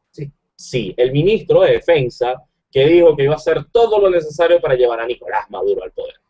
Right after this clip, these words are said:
Speaker 2: O sea, <laughs> están quedando muy mal. A J Torres, el tweet de, el tweet de Nelson Bocaranda de análisis. Nicolás Maduro tiene cuarenta y uno por ciento de preferencia, ¿será? Y Enrique Capriles treinta y nueve punto veinticinco.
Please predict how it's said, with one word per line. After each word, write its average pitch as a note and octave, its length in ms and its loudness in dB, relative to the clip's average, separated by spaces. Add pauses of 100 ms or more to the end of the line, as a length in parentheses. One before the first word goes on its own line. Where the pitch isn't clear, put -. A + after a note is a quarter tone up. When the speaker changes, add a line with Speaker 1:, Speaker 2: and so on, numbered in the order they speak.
(720)
Speaker 2:
O - 60 -20
sea, - 200 -16 (880)
<laughs> - 800 -6
están D3 220 -6
quedando E3+ 320 2
muy D3 140 -6
mal. G2+ 240 -8 (280)
A F3 120 -4
J G3 260 -2
Torres, - 500 -4 (280)
el C#3 200 -2
tweet F#3+ 220 4 (160)
de, C#3+ 500 0
el C#3+ 140 -2
tweet E3+ 120 2
de F#3 80 0
Nelson F3 300 -4
Bocaranda C#3+ 540 -4
de A#2+ 180 0
análisis. G2 400 -10
Nicolás A2+ 320 -8
Maduro C#3+ 360 -2
tiene C3 240 -4
cuarenta A#2+ 320 -4
y G#2+ 60 -10
uno G#2+ 100 -16
por B2+ 100 -8
ciento B2+ 460 -2
de G2 340 -2 (100)
preferencia, - 540 -8
¿será? D#3 240 -6
Y F3 60 0
Enrique B2+ 200 -4
Capriles C#3+ 320 -4
treinta B2 240 -10
y G#2+ 40 -10
nueve G2+ 200 -8
punto B2 220 -10
veinticinco. G2 560 -14